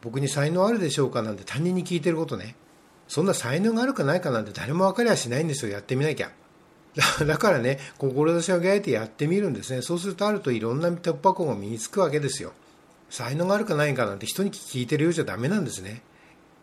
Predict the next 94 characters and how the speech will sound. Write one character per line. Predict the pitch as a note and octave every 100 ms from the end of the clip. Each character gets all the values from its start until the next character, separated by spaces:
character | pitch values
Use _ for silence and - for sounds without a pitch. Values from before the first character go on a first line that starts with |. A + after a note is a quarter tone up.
| - -
そ | -
う | E3+
い |
う |
こ | E3+
と | G3
ね、 | D#3+
一 | A2 A2
時 | F3
が | F3+ C3+
万 | C#3+ E3+
事 | C#3
ね、 | A2+ C#3+
そ | -
の、 | C3+ B2 A#2+ - - -
全 | C#3+ F#3
部 |
自 | C#3+ A2
分 | A2 B2
の、 | B2
自 | A2 G#2+
分 | A2+ C3+
で | D3
自 | A2
信 | G#2+ C3
を |
持 | E3+
っ |
て | G#3+ C3
や | F#2+
っ |
て | -
い |
か | C#3
な | G3
き | D#3+
ゃ |
い |
け | G2 F#2+
な |
い。 |
自 | G#2 G#2 G#2+
信 | - D#3
な | E3+ A3
い |
ん | G#3+
で | D#3
す | -
け | B2
ど | C#3+
っ |
て | D3 -
い | D#3
う | F#3+ G3+ F#3
こ | F3 -
と | E3+ A#3+
が | E3+
幻 | A#2 A#2
想 | A#2 C3
な | C#3+
ん | G3
で | F3
す | -
よ。 | E2+ - _ _ _ - _ -
で | C3+
ね、 | D3+ F3+ F#3+ - - -
例 | C3+ G3+
え |
ば | G#3
そ | F3
の、 | D#3+
現 | C3 C3+ D#3
実 | - G3+
を |
見 | F#3+
な | F#3+ G3
さ | A3
い | G#3
み | D3+
た | B2
い |
な | A2+
こ | A2
と | A2
を |
言 | A#2+
う |
人 | C#3+ D#3+
あ | E3+
る | F3
ん |
だ | A2
け | G2
ど、 | G#2 D3 G#2